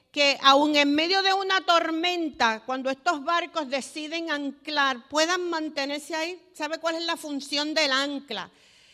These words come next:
Ese hierro tan enorme. Pero cuando esa ancla llega al fondo del mar, si el barco está bien anclado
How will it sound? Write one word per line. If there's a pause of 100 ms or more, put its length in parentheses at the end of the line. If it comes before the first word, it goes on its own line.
(120)
Ese
hierro
tan
enorme. (600)
Pero
cuando (400)
esa (300)
ancla
llega
al
fondo
del
mar, (1300)
si
el
barco
está
bien
anclado